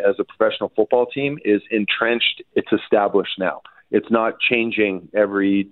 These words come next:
two, three years like we used to see prior to this regime taking over. So I think having that stability and that continuity has been a massive, uh, uh, facelift and, uh, makeover for this football team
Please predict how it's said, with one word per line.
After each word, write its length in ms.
two, 240
three 240
years 320
like 260
we 100
used 300
to 80
see 140
prior 560
to 80
this 240
regime 480
taking 300
over. 400
So 240
I 120
think 200
having 340
that 180
stability 560
and 200
that 160
continuity 760
has 120
been 140
a 60
massive, 640
uh, 400
uh, 140
facelift 520
and, 260
uh, 220
makeover 560
for 140
this 200
football 360
team 260